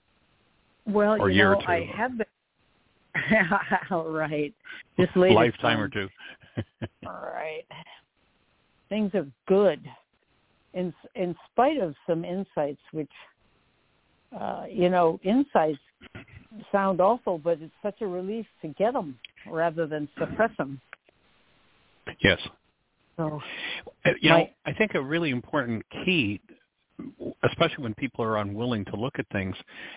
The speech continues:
Speaker 2: is to recognize that anything you embrace in your true nature will always be a benefit,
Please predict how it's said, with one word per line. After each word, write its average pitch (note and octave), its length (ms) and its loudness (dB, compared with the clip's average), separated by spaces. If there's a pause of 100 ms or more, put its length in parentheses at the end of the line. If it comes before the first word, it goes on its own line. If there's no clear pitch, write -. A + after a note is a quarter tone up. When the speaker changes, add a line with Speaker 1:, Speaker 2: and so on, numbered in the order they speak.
Speaker 2:
is C#3 200 2
to C3 80 2
recognize D3 600 2
that B2+ 180 -6
anything E3+ 420 -2
you D3+ 200 0
embrace A#2 580 2 (320)
in A#2 180 -2
your A2 140 -2
true B2 220 -4
nature G#2+ 640 -4 (500)
will B2 180 6
always D#3 280 4
be C#3+ 140 0
a A#2+ 40 0
benefit, G2+ 520 -6